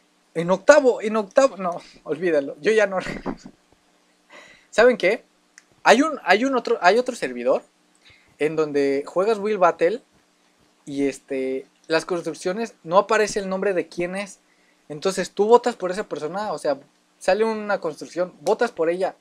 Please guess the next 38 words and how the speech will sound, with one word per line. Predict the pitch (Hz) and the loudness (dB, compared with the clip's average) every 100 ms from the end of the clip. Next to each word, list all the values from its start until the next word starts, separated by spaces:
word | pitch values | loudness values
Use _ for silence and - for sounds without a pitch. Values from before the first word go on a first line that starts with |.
| _ | _
y | 151 | -12
si | 147 151 | -10 -6
no | 196 | -2
les | 233 | -2
gusta, | 196 190 - 233 - _ _ _ _ | 0 0 2 2 0 _ _ _ _
esa | 165 170 202 | 0 2 2
construcción | 170 151 127 175 185 | -2 -6 -6 -8 -4
explota. | 165 147 - 175 202 233 147 120 _ _ _ _ _ _ - | -6 -6 -8 0 2 2 0 -2 _ _ _ _ _ _ -12
Y | 156 | 6
ya | 190 | 8
al | 208 160 156 | 8 6 2
final, | 165 190 226 233 - _ _ _ | -4 -2 0 -2 -6 _ _ _
cuando | 156 156 | -2 -2
explota | 147 180 190 196 165 | -4 2 2 2 -2
o | 135 135 | 0 -2
no | 156 | -4
explota, | 175 - 208 190 190 - | -8 -2 -2 2 -2 0
aparece | 143 151 147 151 180 | -4 -2 -4 -4 -6
de | 147 139 | -4 -4
quién | - 165 175 | -4 -4 -2
es | 175 | -2
la | 170 156 | -4 -4
construcción. | 143 - 135 156 185 - _ _ _ _ _ _ - | -10 -12 -12 -4 -4 -6 _ _ _ _ _ _ -14
Entonces, | 151 208 208 202 156 139 - _ | -6 -2 0 0 -4 -6 -20 _
yo | 151 185 | -4 -2
creo | 214 | -2
que | 196 | -2
voy | 151 165 | -4 0
a | |
ir | 156 | 0
a | |
grabar | 131 127 139 | 0 0 -2
ahí. | 127 180 - _ | -2 -6 -14 _
Aquí | 120 127 - 220 | -8 -8 -6 -4
me | 240 | -4
tienen | - 196 214 196 | -6 -8 -6 -6
una | 208 220 | -4 -2
manía, | 156 139 147 151 160 | -2 -6 -6 -6 -6